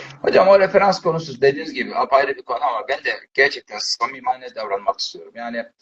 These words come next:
e, referans verirken yani kitapta asla yaptırmadığımız bir şey ucundan kıyısından tutturarak, bak bunu yorumlayarak, bunu çevirerek, şuradaki sayfayı da birleştirerek falan bu referans benim vicdanen de içime sinmiyor. Kendi kaynağımda ben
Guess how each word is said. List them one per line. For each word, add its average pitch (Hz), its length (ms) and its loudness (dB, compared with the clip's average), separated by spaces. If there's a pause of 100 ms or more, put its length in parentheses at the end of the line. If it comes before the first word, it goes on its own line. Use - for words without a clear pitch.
(360)
e, 113 220 2
referans 175 480 4
verirken 160 580 -10
yani 135 320 -6
kitapta 170 600 4 (340)
asla 135 420 4
yaptırmadığımız 135 840 -2
bir 139 60 -20
şey 104 260 -6
ucundan 143 460 2
kıyısından 135 600 0
tutturarak, - 640 2
bak 131 220 4
bunu 151 160 -10
yorumlayarak, 143 720 0
bunu 139 180 -4
çevirerek, 135 520 -6
şuradaki 139 360 -6
sayfayı 139 380 0
da 127 140 -4
birleştirerek 131 680 -4
falan 147 280 6 (380)
bu - 100 0
referans 170 500 6
benim 160 280 -12
vicdanen 135 500 0
de 113 60 -6
içime 101 300 -8
sinmiyor. - 360 -16
Kendi 185 300 -2
kaynağımda 117 540 6
ben 156 140 -6